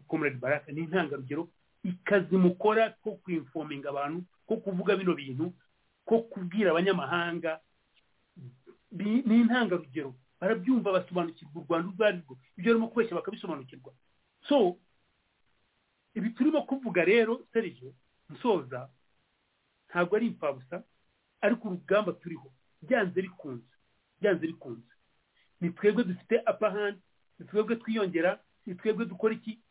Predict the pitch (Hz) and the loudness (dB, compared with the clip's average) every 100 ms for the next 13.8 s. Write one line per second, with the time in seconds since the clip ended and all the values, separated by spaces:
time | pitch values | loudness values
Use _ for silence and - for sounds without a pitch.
0 | _ _ 190 214 214 180 208 180 180 180 | _ _ 0 2 0 -2 -4 -4 -8 -10
1 | 160 139 175 _ _ _ _ - 151 147 | -10 -8 -10 _ _ _ _ -12 -10 -2
2 | 170 175 180 180 _ 147 170 175 147 131 | -2 2 2 0 _ -6 -4 -4 -8 -8
3 | 127 127 160 - 131 - 180 - 120 113 | -6 -4 -6 -10 -16 -10 -10 -8 -8 -6
4 | 143 131 143 - _ _ _ 175 175 190 | -4 0 0 0 _ _ _ 0 4 6
5 | 185 180 175 131 113 110 _ _ _ _ | 8 8 8 4 -6 -14 _ _ _ _
6 | _ _ _ _ _ _ _ _ 165 175 | _ _ _ _ _ _ _ _ 2 4
7 | 208 180 - 139 131 131 139 - 143 135 | 4 -2 -6 -8 -6 -2 -2 0 -2 -2
8 | 147 127 131 131 131 - 135 131 - 185 | -4 -4 -2 0 0 0 -2 -2 -4 -4
9 | 127 127 175 180 147 127 - 123 123 _ | -4 -2 -2 0 -2 -6 -16 -18 -20 _
10 | _ _ _ 180 180 - 185 165 139 156 | _ _ _ -2 -2 0 2 2 0 -2
11 | - _ _ _ _ _ _ _ _ 147 | -2 _ _ _ _ _ _ _ _ -2
12 | 185 233 165 139 - 208 139 127 _ _ | -2 0 -4 -6 -2 -2 -2 -6 _ _
13 | _ - 151 135 226 202 131 127 | _ -16 -14 -8 -4 -2 -4 -10